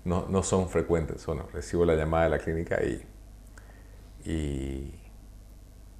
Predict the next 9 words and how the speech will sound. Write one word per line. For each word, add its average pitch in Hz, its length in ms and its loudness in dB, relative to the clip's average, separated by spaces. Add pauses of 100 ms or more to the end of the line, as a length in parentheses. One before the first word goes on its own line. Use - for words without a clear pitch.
(200)
era 87 220 6
justamente, 87 560 2 (260)
me 85 80 -8
estaban 87 220 2
llamando 85 400 2
para 73 160 2
una 82 140 2
autorización 78 680 -2 (1200)
de, - 260 -6